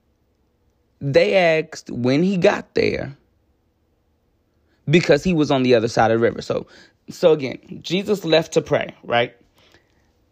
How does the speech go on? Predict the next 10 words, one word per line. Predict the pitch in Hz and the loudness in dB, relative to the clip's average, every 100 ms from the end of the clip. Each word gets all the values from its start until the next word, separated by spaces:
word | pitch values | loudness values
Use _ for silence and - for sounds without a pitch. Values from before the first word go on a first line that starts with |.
| _ 160 | _ 0
And | 151 | 2
in | 175 | 4
between | 175 160 202 208 214 170 | 2 0 -4 -2 -2 0
where | 139 160 | 4 2
he | 160 196 | 2 -4
was | 165 180 175 - | 4 4 2 -4
to | 151 | -8
feed | - 180 156 | -4 -4 0
the | 151 | 0
mass | 143 135 110 120 131 - | 2 0 0 -6 -16 -20